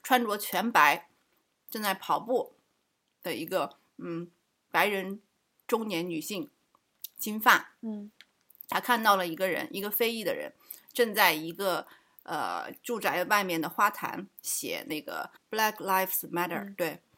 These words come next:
Speaker 1: 正在写那个话。她就上去阻止他，说：“你做这个事情是违法的。”然后那个非裔的人说：“为什么违法？”他说：“这不是你的家，你在别人家这样，这样涂是违法的。”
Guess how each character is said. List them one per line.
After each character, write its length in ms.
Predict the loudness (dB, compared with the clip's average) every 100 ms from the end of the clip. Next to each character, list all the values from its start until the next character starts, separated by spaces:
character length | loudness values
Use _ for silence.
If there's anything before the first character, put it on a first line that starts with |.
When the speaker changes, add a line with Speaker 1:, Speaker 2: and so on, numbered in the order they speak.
| _
Speaker 1:
正 100 | -4
在 100 | -2
写 160 | -2 -4
那 120 | -4
个 80 | 2
话。 300 | 4 2 0 _
她 120 | -6
就 60 | 2
上 160 | 2
去 80 | 2
阻 140 | -2 -6
止 100 | -2
他， 220 | 0 0
说 160 | 0
：“你 140 | -6 2
做 160 | 2
这 80 | 4
个 60 | 0
事 120 | -4
情 160 | -8 -6
是 240 | -8 -10 -2
违 140 | 6 8
法 160 | 8
的。” 140 | 6 -6 -14 _ _
然 100 | 0
后 60 | 2
那 120 | 2
个 60 | -2
非 160 | 0
裔 60 | 0
的 80 | 0
人 100 | -2
说 240 | -4 -6 -10 _ _ 0
：“为 120 | 0
什 100 | 0
么 100 | -4
违 120 | -6
法？” 220 | -10 -12 _ _ -4
他 80 | 0
说 80 | 2
：“这 140 | 0
不 180 | -4 -2
是 120 | 0
你 100 | 0
的 100 | -2
家， 320 | 2 2 0 -8 _ _ _ -8
你 120 | 2
在 140 | 4
别 140 | 6 4
人 100 | 4
家 160 | 4
这 80 | 4
样， 180 | 2 0 -8 -2
这 80 | 0
样 120 | 0
涂 200 | -2 -8
是 100 | -2
违 140 | -2
法 180 | -2 -6
的。” 140 | -10